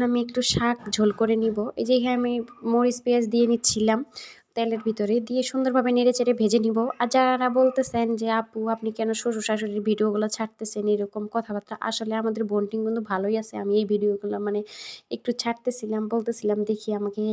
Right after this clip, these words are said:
কে কেমন ভালোবাসা দেয়," এই জন্য। আর অনেকে বলতেছেন যে, "আপু, আপনি হাজব্যান্ডকে নিয়ে কেন এরকম ভিডিও ছাড়তেছেন? এগুলা কি বলতেছেন না বলতেছেন? এইরকম কেন? আপনাদেরকে ফ্যামিলিতে বনাবনি নাই?"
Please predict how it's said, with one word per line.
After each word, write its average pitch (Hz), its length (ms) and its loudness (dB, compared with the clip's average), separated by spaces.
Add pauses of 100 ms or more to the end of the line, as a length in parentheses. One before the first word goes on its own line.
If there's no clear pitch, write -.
(120)
কে 226 180 -2
কেমন 208 360 -2
ভালোবাসা 208 480 -4
দেয়," 202 240 -6
এই 214 160 -2
জন্য। 214 260 -4 (440)
আর 233 120 -2
অনেকে 247 260 -2
বলতেছেন 233 460 -6
যে, 220 100 -6
"আপু, 214 280 -8
আপনি 220 220 -4
হাজব্যান্ডকে 208 560 -4
নিয়ে 208 220 0
কেন 208 260 -8
এরকম 202 380 -4
ভিডিও 202 300 -4
ছাড়তেছেন? 208 600 -8
এগুলা 208 240 -2
কি 214 220 -6
বলতেছেন 208 540 -4
না 202 180 -4
বলতেছেন? 202 560 -6
এইরকম 202 480 -4
কেন? 202 260 -6
আপনাদেরকে 202 540 -6
ফ্যামিলিতে 202 600 -4
বনাবনি 202 540 2
নাই?" 190 200 0